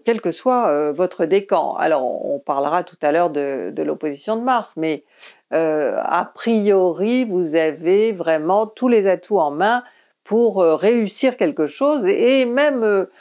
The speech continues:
euh, pour qu'on vous complimente, hein, qu'on vous dise que ce que vous faites est bien et que, euh,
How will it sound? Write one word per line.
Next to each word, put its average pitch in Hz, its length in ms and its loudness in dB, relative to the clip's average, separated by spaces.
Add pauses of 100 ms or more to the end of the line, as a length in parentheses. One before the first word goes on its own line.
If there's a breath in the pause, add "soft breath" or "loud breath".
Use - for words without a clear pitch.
(300 loud breath)
euh, 180 240 2
pour 185 240 -6
qu'on 208 140 0
vous 190 180 -2
complimente, 240 840 0
hein, 202 200 0
qu'on 180 220 -2
vous 165 180 -2
dise 190 840 0
que 240 380 2
ce 165 100 -10
que - 80 -2
vous 151 220 -2
faites 220 300 0
est 175 100 4
bien 254 400 0
et 170 160 -2
que, - 160 -6
euh, 160 560 0